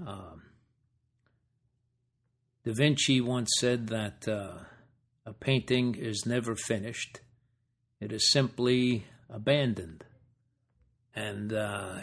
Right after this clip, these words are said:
you just, uh, you can overdo a painting and spoil it. So it, it's better to, uh, underdo than overdo.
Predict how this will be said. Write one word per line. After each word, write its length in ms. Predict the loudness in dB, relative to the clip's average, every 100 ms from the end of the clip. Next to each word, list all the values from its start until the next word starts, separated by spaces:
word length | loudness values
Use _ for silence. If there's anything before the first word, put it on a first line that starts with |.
| -8
you 240 | -4 -4
just, 420 | 0 0 0 0
uh, 300 | -2 -2 -6 -12 -20 -8
you 120 | -4
can 180 | 0 0
overdo 560 | 4 4 4 4 6 4
a 60 |
painting 500 | 4 0 0 0 -4
and 120 | -2
spoil 420 | -2 0 -2 -2 -8
it. 80 | -20 _ _ _ _ _ _ _ _
So 300 | -6 -2 -2
it, 80 | -4 -10 -12 -12 -16 -20
it's 220 | -10 -4
better 380 | 4 6 6 2 0
to, 260 | 0 2 0
uh, 340 | -2 -6 -8 -14 -20 _ _ _ _ _ _ _ _ 0
underdo 800 | 4 6 6 2 0 -2 -2 -4 -6 -6
than 320 | -4 -4 -6 2
overdo. 560 | 2 2 -4 -12 -14